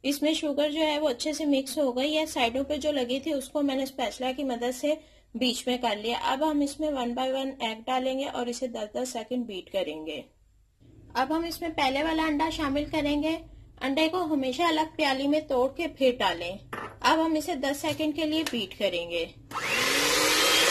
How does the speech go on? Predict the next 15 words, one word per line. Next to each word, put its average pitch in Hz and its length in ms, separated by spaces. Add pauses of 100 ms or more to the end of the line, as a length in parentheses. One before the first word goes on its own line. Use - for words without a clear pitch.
(720)
अब 277 160
हम 330 180
दूसरा 302 320
वाला 339 260
अंडा 330 260
डालेंगे 302 540 (500)
और 285 160
इसको 294 260
भी 320 180
दस 277 220
second 285 340
तक 294 180
हम 277 180
beat 208 260
करेंगे। 170 540